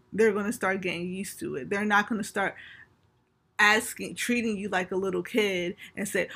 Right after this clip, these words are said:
"Well, explain why you can't do it. Is there any reasons why you can't do it?" No, it's a no, period. <laughs> It's a no, period. That's what it is.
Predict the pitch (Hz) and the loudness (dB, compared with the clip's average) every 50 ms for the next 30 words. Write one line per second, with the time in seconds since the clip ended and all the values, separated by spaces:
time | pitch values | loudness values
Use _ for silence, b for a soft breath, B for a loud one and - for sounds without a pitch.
0 | B B 196 202 185 180 - - - - 190 196 185 190 190 185 185 160 165 156 | B B 0 0 0 0 -2 -4 -6 -4 -4 -4 -2 -2 -4 -2 -2 -2 -2 -2
1 | 156 170 175 - 202 175 180 180 - 180 156 - 127 - - - 269 - 202 233 | -4 -8 -6 -6 -6 -4 -4 -4 -2 -4 -4 -4 -4 -6 -6 -8 -4 -2 -2 -2
2 | 175 185 196 - 175 196 190 180 175 180 175 180 180 185 202 220 202 220 220 202 | 0 0 0 0 0 -2 -4 -4 -4 -4 -6 -6 -6 -4 -4 -4 0 2 2 2
3 | 220 208 214 - - 233 214 220 202 202 220 220 220 226 208 208 247 370 392 262 | 2 0 -4 -4 -4 -4 -2 -2 -2 -2 -2 0 2 2 2 2 4 4 4 4
4 | - - 240 - 240 220 226 196 196 214 226 226 - - 262 294 320 277 226 190 | 6 4 4 4 2 2 2 2 2 2 0 0 0 0 2 4 4 4 4 2
5 | 196 190 - - - _ _ _ _ _ _ _ _ _ _ _ _ _ - - | 2 2 -2 -8 -10 _ _ _ _ _ _ _ _ _ _ _ _ _ 0 2
6 | 330 262 214 247 262 - - 220 233 - 226 214 208 214 214 214 208 - 285 302 | 2 2 4 2 0 2 2 0 4 4 4 4 4 2 0 0 0 0 0 0
7 | 330 247 180 156 156 - - _ _ _ _ _ _ _ - 208 208 220 220 208 | 2 2 0 -2 -4 -6 -8 _ _ _ _ _ _ _ -4 0 0 0 2 2
8 | 208 208 214 220 202 214 254 226 170 - - 214 - - | 2 4 4 4 4 4 4 4 0 -2 -4 -8 -10 -12